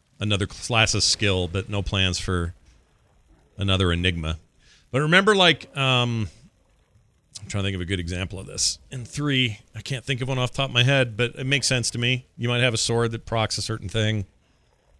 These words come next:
that only a druid can do. You're a sorcerer, but, you know, you can still do it on the off chance. Like, every twenty seconds, there's a chance it goes off or something like that.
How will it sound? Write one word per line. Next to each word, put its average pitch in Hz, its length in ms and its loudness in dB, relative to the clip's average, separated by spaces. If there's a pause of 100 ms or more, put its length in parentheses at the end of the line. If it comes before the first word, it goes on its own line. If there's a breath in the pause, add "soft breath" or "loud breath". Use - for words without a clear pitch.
(120)
that 104 100 2
only 104 320 2
a 95 60 2
druid 95 300 2
can 92 120 0
do. 90 320 4 (160)
You're 98 160 2
a 87 60 2
sorcerer, 87 640 0
but, 85 180 -4 (1800)
you 87 80 -2
know, 76 300 -6
you - 100 -6
can 90 120 -4
still 92 300 4
do 85 200 0
it 85 60 0
on 85 100 0
the 78 80 -4
off 82 240 -2
chance. 78 320 -4
Like, 82 160 -6
every 92 220 0
twenty 90 260 0
seconds, 85 380 -2
there's 82 180 -2
a 82 60 -6
chance 87 320 0
it 85 80 -8
goes 80 180 -4
off 78 260 -4
or 78 60 -8
something 78 260 -10
like 78 180 -10
that. 80 220 -8